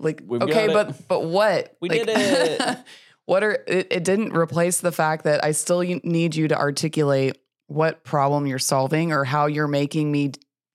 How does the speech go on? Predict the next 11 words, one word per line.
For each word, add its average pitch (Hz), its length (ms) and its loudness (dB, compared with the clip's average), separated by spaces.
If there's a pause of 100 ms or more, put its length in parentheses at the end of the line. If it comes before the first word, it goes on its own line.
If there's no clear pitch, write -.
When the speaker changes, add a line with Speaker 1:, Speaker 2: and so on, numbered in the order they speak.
Speaker 1:
enabling 160 500 0
me 147 140 2
to 143 100 -6
do 143 160 -2
my 139 140 0
job 135 300 -2
better 127 240 -2
faster. - 560 -8 (500)
So. - 220 -8
Speaker 2:
Yeah. - 200 -8 (540)
I 135 400 -2